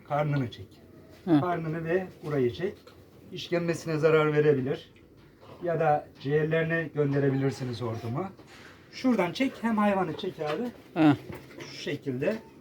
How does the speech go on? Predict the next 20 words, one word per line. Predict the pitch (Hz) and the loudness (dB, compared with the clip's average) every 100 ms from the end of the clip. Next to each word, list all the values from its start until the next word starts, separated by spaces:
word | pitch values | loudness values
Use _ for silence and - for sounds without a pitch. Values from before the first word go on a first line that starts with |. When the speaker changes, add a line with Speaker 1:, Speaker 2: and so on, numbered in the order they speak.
| - | -12
Speaker 1:
Bakın | 190 123 147 | -12 -8 -2
yavaş | 190 165 139 180 | 0 0 -2 -4
yavaş | 151 143 - | -2 -2 -4
yavaş | 156 170 | -8 -8
hayvan | 165 151 147 | -4 -2 -2
zaten | 139 147 135 139 | 0 -2 -4 -4
ağzıyla | 135 131 123 120 123 - - - - - - | -4 -4 -6 -6 -8 -14 -20 -20 -20 -20 -10
kendi | 156 143 135 | -6 -4 -4
içine | - 139 127 | -4 -4 -2
doğru | 127 123 | -2 0
alacak | 147 135 110 104 | 0 -2 -6 -8
o | 110 | -8
hortumu. | 107 98 104 127 - - - - - - - | -8 -10 -10 -10 -12 -16 -20 -20 -20 -20 -16
Hiçbir | 190 - 139 | -14 -14 -10
şekilde | 151 139 143 135 | -6 -4 -2 -2
zorlamadan | 127 147 147 123 107 180 190 - - - - - - - - - | 2 4 4 0 -2 -6 -10 -14 -20 -20 -20 -20 -20 -20 -20 -16
işkembeye | - - 170 151 147 170 202 180 | -12 -8 -6 2 4 4 2 -6
salacağız, | - 190 160 123 113 - | -14 -8 -4 -4 -6 -10
ulaştıracağız | 156 147 - 131 123 113 101 | -6 -6 -6 -8 -6 -4 -6
bunu. | 98 | -6